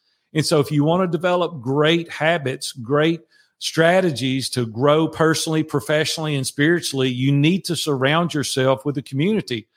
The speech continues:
Isolation is the enemy of excellence. And if you want to go far,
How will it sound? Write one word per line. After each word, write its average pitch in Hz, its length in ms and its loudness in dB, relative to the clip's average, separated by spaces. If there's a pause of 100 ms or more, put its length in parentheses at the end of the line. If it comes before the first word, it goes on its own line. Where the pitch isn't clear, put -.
(240)
Isolation 180 920 2
is 147 160 -2
the 139 260 0
enemy 160 300 0
of 123 140 0
excellence. 139 600 -2
And 123 100 -2
if 120 120 -4
you 143 140 -2
want 185 200 2
to 170 40 0
go 170 240 2
far, 170 640 2